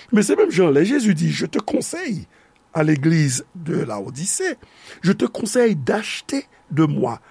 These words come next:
des vêtements blancs." C'est pour un achat que vous pensez que vous pouvez l'acheter et vous pouvez le bailler. Yon, yon, yon kob, non, parce que le salut est gratuit. Hein? Le salut est gratuit.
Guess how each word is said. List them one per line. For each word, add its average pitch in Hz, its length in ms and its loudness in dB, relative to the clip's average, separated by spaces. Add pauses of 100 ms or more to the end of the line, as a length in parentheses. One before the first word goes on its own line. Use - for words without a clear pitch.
(160)
des 143 160 4
vêtements - 460 -6
blancs." 277 280 -4 (300)
C'est - 140 -4
pour 185 260 4
un 170 60 4
achat - 320 -4
que 131 260 -8 (240)
vous 143 60 -4
pensez 127 400 -8
que 131 220 -10 (320)
vous 247 60 -8
pouvez 139 140 -6
l'acheter 123 600 -10 (180)
et 139 60 -8
vous 131 100 -8
pouvez 127 180 -10
le - 40 -10
bailler. 113 400 -12 (240)
Yon, - 320 -6 (360)
yon, 120 420 -8 (540)
yon 123 220 -12
kob, 262 180 -6
non, 208 240 -2
parce - 240 -16
que - 80 -6
le - 140 -8
salut - 460 -8 (100)
est - 80 -10
gratuit. - 760 -8 (180)
Hein? 254 200 -4 (840)
Le 175 120 4
salut 196 600 2 (160)
est 185 140 0
gratuit. 247 800 -4